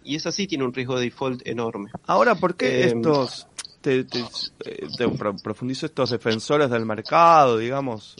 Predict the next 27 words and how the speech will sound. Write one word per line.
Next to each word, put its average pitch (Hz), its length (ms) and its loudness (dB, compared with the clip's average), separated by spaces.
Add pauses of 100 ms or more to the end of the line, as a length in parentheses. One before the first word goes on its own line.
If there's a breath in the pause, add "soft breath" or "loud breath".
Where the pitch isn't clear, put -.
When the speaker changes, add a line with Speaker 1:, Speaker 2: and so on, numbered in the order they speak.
Speaker 2:
o 90 200 -16
como 95 240 -10
le 92 140 -10
querramos 107 440 -2
decir, 147 380 -2
que 113 80 -4
se - 140 -12
presentan 101 500 -8
como 101 160 -8
los 95 140 -6
garantes 107 640 0
de, 92 220 -12 (420 loud breath)
del 101 140 -4
libre 113 200 0
mercado 127 480 2
y 120 40 2
de 117 80 2
las 104 160 -4
finanzas, 143 480 -6
como 104 160 -10
fue 110 560 -6
el 98 100 -16
caso 110 280 -8
de 104 60 -8
Domingo 110 360 -8
Cavallo, 147 520 2
o 117 340 -2